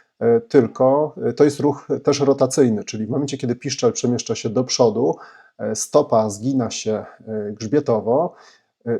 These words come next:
ten piszczel powinien być w stanie zrotować się wewnętrznie. Jeśli nie jest w stanie, e, to po prostu tego zgięcia grzbietowego, e,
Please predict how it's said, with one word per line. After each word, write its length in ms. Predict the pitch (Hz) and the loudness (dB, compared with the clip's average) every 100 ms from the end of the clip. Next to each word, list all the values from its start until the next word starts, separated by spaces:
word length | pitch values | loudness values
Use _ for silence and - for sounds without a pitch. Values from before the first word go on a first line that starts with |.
| - | -4
ten 240 | - 127 127 | 0 2 2
piszczel 460 | 175 175 160 151 | -2 0 2 2
powinien 560 | - 131 135 170 151 160 | 6 4 4 0 0 0
być 160 | 127 - | -4 -6
w 40 | |
stanie 560 | - 131 135 151 160 123 | -2 0 0 0 -2 -6
zrotować 600 | 107 123 127 147 139 127 | -4 0 0 0 -2 -2
się 140 | - | -2
wewnętrznie. 640 | 117 127 117 117 110 - - _ - | 2 2 2 -2 -2 -8 -12 _ -6
Jeśli 460 | 123 - 123 120 123 | -6 -6 -8 -8 -2
nie 140 | 131 127 | 2 2
jest 200 | 120 - | 0 -6
w 60 | |
stanie, 440 | - 123 123 156 175 - - _ _ | -8 -4 -2 -4 -6 -10 -20 _ _
e, 140 | 107 110 | -8 -4
to 100 | 135 | -2
po 100 | 147 | 0
prostu 280 | 147 - | 0 2
tego 200 | 139 131 | 2 4
zgięcia 400 | 123 117 123 123 | 2 2 0 0
grzbietowego, 840 | 113 101 110 110 107 101 104 104 104 - | -4 -2 -2 -2 -2 -2 -2 -4 -6 -14
e, 40 | _ | _